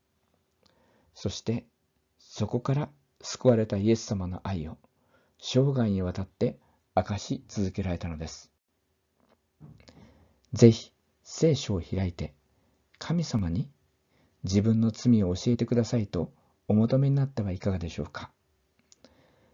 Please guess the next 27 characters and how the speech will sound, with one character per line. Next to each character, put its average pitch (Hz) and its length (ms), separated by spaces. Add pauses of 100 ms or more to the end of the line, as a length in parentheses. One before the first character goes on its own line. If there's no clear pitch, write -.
(140)
全 131 260
部 135 120
示 101 280
さ 101 80
れ 90 80
た 85 100
ら 82 220 (300)
絶 95 340
望 120 200
し - 60
て 127 80
し 120 140
ま 120 120
う 113 40
の 90 120
で、 85 200 (640)
神 98 240
様 85 280
は - 220
慈 - 300
し - 140
ん 120 100
で、 90 200 (1000)
あ 95 100
な 113 140
た 98 120
に 85 200